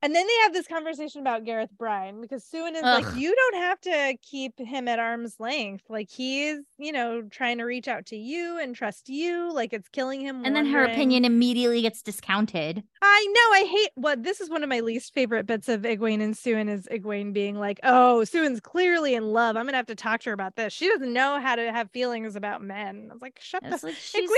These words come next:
Speaker 2: she's
Speaker 1: shut up.
Speaker 2: like, shut up.
Speaker 1: Just
Speaker 2: Just shut
Speaker 1: shut
Speaker 2: up.
Speaker 1: up. Shut up."
Speaker 2: It's so stupid. Um, so that happens, and
Speaker 1: Yeah.
Speaker 2: I just, a little less time spent on it, the better. Uh, and then she says, like, "I want you to wake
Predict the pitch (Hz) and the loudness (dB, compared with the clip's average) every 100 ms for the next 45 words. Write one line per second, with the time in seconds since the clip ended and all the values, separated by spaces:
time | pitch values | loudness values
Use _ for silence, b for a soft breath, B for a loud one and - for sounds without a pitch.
0 | 539 480 - 494 349 311 - - _ B | 2 -2 -4 -4 -2 -6 -6 -14 _ B
1 | - 294 - - 370 311 170 - _ _ | -12 -10 -10 -10 -6 -4 -6 -10 _ _
2 | - 480 - - 240 - - _ _ - | 0 0 2 0 0 -4 -12 _ _ -14
3 | - - - - 311 - - - - - | -10 -10 -10 -10 -10 -10 -14 -14 -16 -18
4 | B B B B - 226 226 220 214 - | B B B B -6 -4 -4 -4 -6 -10
5 | _ _ _ - 285 254 269 240 170 - | _ _ _ -12 -2 0 2 2 0 -2
6 | 160 156 185 - 208 196 - 208 196 196 | -8 -10 -10 -4 -2 -2 -2 -4 -4 -8
7 | 202 208 214 214 233 - 208 185 - 156 | -6 -4 -2 -2 -4 -6 -8 -6 -6 -10
8 | - - - - 110 156 b b b b | -12 -16 -16 -16 -16 -16 b b b b
9 | _ _ 233 220 202 277 302 349 466 508 | _ _ -2 -2 -2 0 2 2 0 -2
10 | - 381 269 240 220 202 _ _ - 214 | -6 -4 -4 -2 -2 -2 _ _ -8 -4
11 | 220 254 277 339 330 320 254 - 285 196 | 0 0 -2 -4 -6 -8 -10 -8 -6 -4
12 | 175 180 175 _ - - | -2 -4 -8 _ -20 -20